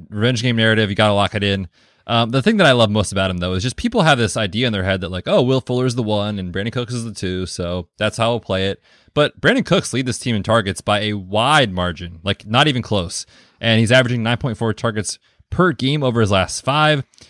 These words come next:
His price has dropped since last week because they were playing in that bad weather game in Cleveland. So to me, he's a standout play. I think he's great in cash. I have him in there with, with stacked with Deshaun Watson in my cash lineups at fifty-two hundred dollars. And you look at this Pa-,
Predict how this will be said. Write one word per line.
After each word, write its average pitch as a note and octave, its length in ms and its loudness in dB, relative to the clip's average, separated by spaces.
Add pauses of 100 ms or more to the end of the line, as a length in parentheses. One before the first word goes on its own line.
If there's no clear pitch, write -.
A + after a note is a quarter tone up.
(140)
His A2+ 140 -4
price D3+ 340 2
has F#2+ 160 -2
dropped A#2 380 2
since - 180 -2
last C#3+ 240 2
week D#3 140 -4
because A2+ 340 0
they G#2 100 0
were G#2 60 0
playing A2+ 220 -2
in G#2+ 80 -2
that F#2+ 160 0
bad G#2 180 2
weather G2+ 180 -2
game F#2+ 200 -4
in F2 60 -10
Cleveland. B2+ 600 -2 (260)
So C3+ 220 0
to - 140 -4
me, D3 200 0
he's C3+ 180 0
a - 20 -2
standout G#2+ 480 2
play. G#2 360 2 (600)
I C#3+ 100 4
think C3 160 0
he's A2 140 2
great A2 200 2
in G2 80 -6
cash. A2 320 2
I - 60 0
have A2+ 200 4
him G2+ 120 -2
in G#2+ 140 0
there G#2 140 0
with, - 360 -6 (100)
with G#2 160 -2
stacked C3+ 340 2
with F#2+ 120 -8
Deshaun F#2 300 -4
Watson F2+ 280 -4
in F2 80 -6
my F2 80 -6
cash F#2+ 260 0
lineups F#2 340 -4 (400)
at G#2+ 120 -2
fifty-two A#2 340 0
hundred G2 220 0
dollars. G2 420 2
And G2 180 -2 (280)
you A#2 80 0
look C#3 120 4
at A#2 60 -10
this C3 120 -2
Pa-, B2+ 220 4